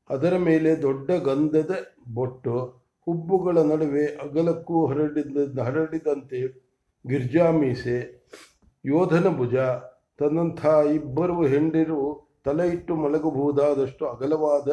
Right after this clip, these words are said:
ಮಾಂಸಖಂಡ ತುಂಬಿಕೊಂಡ ಎದೆ, ಹೆಗಲ ಮೇಲೊಂದು ವಸ್ತ್ರ,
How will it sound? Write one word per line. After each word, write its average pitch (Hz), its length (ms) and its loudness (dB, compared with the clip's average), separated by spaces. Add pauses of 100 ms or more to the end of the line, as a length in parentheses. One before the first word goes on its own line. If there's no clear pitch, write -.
(1200)
ಮಾಂಸಖಂಡ 151 760 0 (840)
ತುಂಬಿಕೊಂಡ 160 540 0
ಎದೆ, 120 680 -2 (680)
ಹೆಗಲ 156 280 0
ಮೇಲೊಂದು 160 600 2
ವಸ್ತ್ರ, 127 360 -4